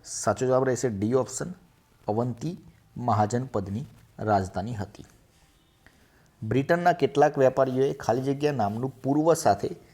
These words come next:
વેપાર કરવાનું સંગઠન બનાવ્યું, જેને આગળ જતા બ્રિટિશ ઈસ્ટ ઇન્ડિયા કંપની તરીકે ઓળખવામાં આવે છે. કયું સંગઠન હતું?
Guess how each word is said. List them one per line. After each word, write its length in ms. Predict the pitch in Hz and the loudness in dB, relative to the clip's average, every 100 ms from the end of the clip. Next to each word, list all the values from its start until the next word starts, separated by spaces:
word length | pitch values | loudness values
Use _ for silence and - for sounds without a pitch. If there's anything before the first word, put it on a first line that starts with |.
| _ _ - | _ _ -2
વેપાર 340 | 113 117 151 | 0 2 0
કરવાનું 400 | 139 117 113 139 | 2 0 0 -4
સંગઠન 460 | - 110 104 98 107 | -6 -4 -4 -4 -8
બનાવ્યું, 400 | - 80 57 - _ _ _ _ _ _ - 117 | -8 -10 -10 -18 _ _ _ _ _ _ -12 -2
જેને 380 | 123 110 120 - _ _ _ _ | 2 2 -2 -12 _ _ _ _
આગળ 300 | 104 120 156 | 2 4 2
જતા 260 | 120 110 113 | 0 -2 -2
બ્રિટિશ 560 | 101 113 139 180 170 - 151 | -2 -2 -2 -2 -4 -4 -4
ઈસ્ટ 220 | 139 - | -4 -4
ઇન્ડિયા 220 | 127 131 | -2 -2
કંપની 400 | 131 110 107 131 | -2 -4 -4 -6
તરીકે 340 | 107 98 98 | -4 -4 -6
ઓળખવામાં 560 | - 120 101 101 92 92 | -6 -2 -4 -4 -6 -6
આવે 160 | 82 - | -8 -12
છે. 220 | - - _ _ - - _ _ _ _ _ | -16 -20 _ _ -20 -20 _ _ _ _ _
કયું 200 | 117 147 | 2 2
સંગઠન 480 | 151 135 135 135 135 | 2 2 2 0 -2
હતું? 240 | 120 - | -4 -8